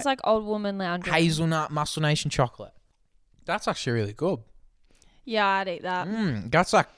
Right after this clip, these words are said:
Speaker 2: that's like
Speaker 1: The
Speaker 2: just a
Speaker 1: hazel-
Speaker 2: little less sweet chocolate.
Speaker 1: Hazelnut, that's good.
Speaker 2: Mm.
Speaker 1: The nuts
Speaker 2: Shit.
Speaker 1: in it.
Speaker 2: Wow.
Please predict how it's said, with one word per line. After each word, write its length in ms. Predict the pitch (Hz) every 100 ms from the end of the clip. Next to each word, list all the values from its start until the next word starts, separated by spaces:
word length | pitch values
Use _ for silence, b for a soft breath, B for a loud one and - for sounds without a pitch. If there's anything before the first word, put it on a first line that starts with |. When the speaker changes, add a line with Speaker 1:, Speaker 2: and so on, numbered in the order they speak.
| -
Speaker 2:
that's 240 | 190 -
like 160 | 208 - _ _ -
Speaker 1:
The 80 | 233
Speaker 2:
just 140 | -
a 60 | 143
Speaker 1:
hazel- 120 | 151
Speaker 2:
little 360 | 170 208 220 185
less 200 | 170 -
sweet 360 | - 170 151
chocolate. 480 | - 160 - 117 - _
Speaker 1:
Hazelnut, 640 | 247 240 262 285 294 339 - - _ _ _ _
that's 300 | 208 208 220
good. 320 | - 190 165
Speaker 2:
Mm. 320 | 185 202 120 190 - -
Speaker 1:
The 80 | 220
nuts 260 | 208 190
Speaker 2:
Shit. 220 | 254 247
Speaker 1:
in 40 | 180
it. 140 | 101 - - -
Speaker 2:
Wow. 540 | 113 185 233 123 98